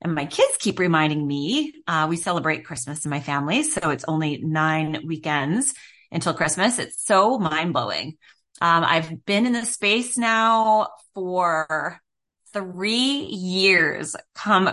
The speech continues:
Christmas Eve. Um, it's a wild time for me. And I remember it like yesterday, even though it's been three years, when it was at this time that I was making the transition,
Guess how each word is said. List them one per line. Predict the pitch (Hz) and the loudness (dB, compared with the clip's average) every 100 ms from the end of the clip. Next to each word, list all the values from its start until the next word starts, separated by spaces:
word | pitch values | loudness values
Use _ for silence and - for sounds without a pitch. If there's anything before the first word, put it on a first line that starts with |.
| - | -2
Christmas | 202 190 190 180 170 | -4 -2 -2 -2 -2
Eve. | 156 156 160 - - - - - | 0 0 -4 -14 -20 -20 -10 0
Um, | 170 165 165 | 2 2 0
it's | 160 - | -4 -6
a | |
wild | 175 180 170 175 180 180 - | -4 2 4 6 4 2 -2
time | 208 185 190 208 | 0 0 0 0
for | 214 | 0
me. | 226 220 220 | 0 0 0
And | |
I | 190 | 0
remember | 175 180 190 208 | 0 0 0 -2
it | 185 | -2
like | 175 165 | -4 -4
yesterday, | 160 170 175 185 - 220 226 233 240 285 262 | -8 -4 -4 -6 -6 -2 2 2 2 -2 -8
even | 202 185 | -8 -2
though | 175 | -2
it's | 180 | -2
been | - 175 | -6 -6
three | 180 170 | -4 -2
years, | 170 170 170 165 | 2 2 0 -2
when | 165 160 156 160 - - _ | 0 0 0 -2 -6 -20 _
it | 180 165 | -4 -2
was | 175 | 0
at | 165 156 156 | 0 0 0
this | 214 - | 0 0
time | - 208 196 190 190 175 | -2 2 2 2 0 0
that | 139 | 2
I | 160 | 2
was | 160 165 160 | 2 -2 -4
making | 170 180 175 170 170 | -6 -6 -4 -4 -4
the | 160 | -6
transition, | - 156 147 160 - 156 160 | -4 -4 -2 -2 2 2 2